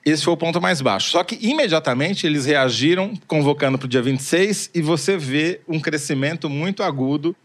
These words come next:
da popularidade do Bolsonaro nas redes, justamente por quê? Porque isso aglutina a base dele. Podem ser só os hidrófobos, mas eles conseguem mudar essa curva. E aí o Bolsonaro fica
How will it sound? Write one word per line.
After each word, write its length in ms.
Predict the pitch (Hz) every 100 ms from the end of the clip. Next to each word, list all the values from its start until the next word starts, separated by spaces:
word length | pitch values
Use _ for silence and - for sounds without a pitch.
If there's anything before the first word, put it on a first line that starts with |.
| -
da 180 | 123 147
popularidade 640 | 160 143 135 127 127 120
do 60 |
Bolsonaro 480 | 117 123 127 113 117
nas 200 | 120 131
redes, 220 | 135 165 156
justamente 480 | 180 190 165 175
por 120 | - 156
quê? 140 | 113
Porque 200 | - 131
isso 360 | 135 143 - 165
aglutina 720 | 151 175 165 - 156 170 175 - _ _ _
a 100 | 127
base 360 | 131 135 139 165
dele. 380 | 143 110 82 -
Podem 240 | 120 123
ser 200 | 117 127
só 440 | - - 139 131 -
os 360 | 143 120 110 -
hidrófobos, 920 | 120 98 117 147 - 117 101 - - -
mas 540 | 113 117 123 135 - -
eles 260 | 131 139 -
conseguem 840 | 160 156 - 135 139 143 165 170 120
mudar 440 | 135 139 139 165
essa 220 | 165 147
curva. 460 | - 113 95 85 - -
E 220 | 117 117 113
aí 480 | 117 120 139 170 - _ _
o 120 | 123
Bolsonaro 540 | 110 127 139 127 135 147
fica 600 | - - 143 143 156